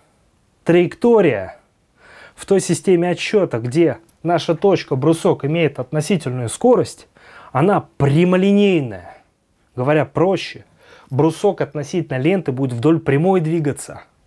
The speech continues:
О как! Мы смогли прям чётко это доказать. А не как, знаете, бывает здесь, а, народ сразу пишет: «А, ну чё там, понятно, там в ленте по прямой, относительно Земли там по параболе, всё». Почему?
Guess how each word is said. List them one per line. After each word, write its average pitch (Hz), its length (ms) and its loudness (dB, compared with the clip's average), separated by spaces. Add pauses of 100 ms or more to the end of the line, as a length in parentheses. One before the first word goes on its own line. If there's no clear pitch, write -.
(200)
О 170 160 2
как! 131 380 -6 (520)
Мы 139 120 -4
смогли 151 340 0
прям 156 300 0
чётко 202 500 0
это 160 200 -4
доказать. 143 680 -2 (600)
А 156 80 0
не 165 120 0
как, 147 160 2
знаете, 160 240 -4
бывает 131 320 -2
здесь, 120 280 -8
а, 113 240 -10
народ 131 240 -2
сразу 117 240 -4
пишет: - 320 -8
«А, 247 200 2
ну 196 100 -2
чё 180 140 -2
там, 113 140 -4
понятно, 143 420 -4
там 95 180 -14
в 110 80 -10
ленте 147 260 -4
по 117 120 -14
прямой, 214 400 -4 (480)
относительно 123 520 -8
Земли 120 220 -4
там 104 160 -10
по 113 80 -4
параболе, 151 460 -2
всё». - 180 -12 (160)
Почему? 110 640 -8